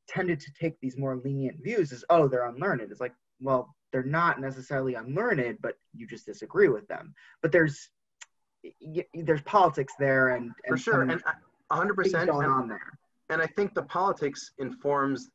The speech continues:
Speaker 2: the halachic consensus, meaning the very question of, the very assertion of "we want rabbinic unity here" is invoking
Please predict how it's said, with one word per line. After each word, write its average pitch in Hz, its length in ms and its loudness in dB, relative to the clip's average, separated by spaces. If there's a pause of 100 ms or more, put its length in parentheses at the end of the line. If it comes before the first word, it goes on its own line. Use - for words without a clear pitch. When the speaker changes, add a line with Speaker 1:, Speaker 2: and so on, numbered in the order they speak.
(160)
Speaker 2:
the 127 80 0
halachic 127 440 0
consensus, - 540 -4
meaning 147 200 -4
the 139 80 0
very 196 220 2
question 147 500 -2
of, 113 180 -6
the 135 140 2
very 170 380 0 (360)
assertion 160 580 0
of 123 160 -2
"we 147 140 0
want 143 300 0 (320)
rabbinic 127 440 -2
unity 135 480 -2
here" 113 360 0 (320)
is 147 380 -2
invoking 147 760 0